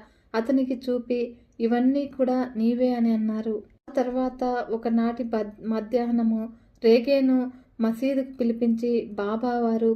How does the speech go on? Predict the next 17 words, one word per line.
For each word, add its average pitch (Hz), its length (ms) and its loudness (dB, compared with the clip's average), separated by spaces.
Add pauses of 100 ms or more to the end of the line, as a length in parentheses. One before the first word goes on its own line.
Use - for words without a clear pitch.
(120)
ప్రేమగా, 226 640 0 (360)
"నా 262 180 0 (100)
ఖజానా 240 480 0
తాళం 233 560 0
చెవి 226 340 2 (240)
నీ 262 280 2
చేతిలో 240 340 2
పెట్టాను, 214 600 -4 (400)
నీకేమి 254 520 2
కావాలో 240 540 0
కోరుకో, 220 580 -2
ఇస్తాను" 226 680 0
అని 208 120 -6
అన్నారు. 208 520 -4 (480)
అప్పుడు 277 380 2
రేగే 233 640 2 (300)
వివేకంతో, 254 840 4